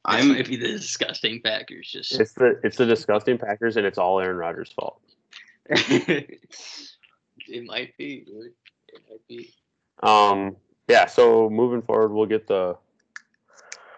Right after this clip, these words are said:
Speaker 3: we'll get the Darby dog out. We'll
Speaker 2: Yeah. That's what we have to do now, boys. Just get off and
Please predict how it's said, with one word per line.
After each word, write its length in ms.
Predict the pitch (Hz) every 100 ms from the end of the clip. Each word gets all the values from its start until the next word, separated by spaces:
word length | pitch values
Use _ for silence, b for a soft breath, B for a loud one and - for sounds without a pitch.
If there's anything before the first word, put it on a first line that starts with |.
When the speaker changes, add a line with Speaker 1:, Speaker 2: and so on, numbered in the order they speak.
| B
Speaker 3:
we'll 100 | 113
get 120 | 113
the 60 | -
Darby 280 | 98 104 98
dog 260 | 95 95
out. 280 | 95 92 -
We'll 200 | 98 95 92
Speaker 2:
Yeah. 220 | 92 90 - _ _ _ _ _ _
That's 160 | 131 127
what 60 |
we 80 | 143
have 100 | 117
to 80 | 113
do 140 | 101 98
now, 320 | 101 107 - _ -
boys. 260 | - -
Just 260 | - - -
get 100 | 113
off 240 | 117 123 -
and 180 | 90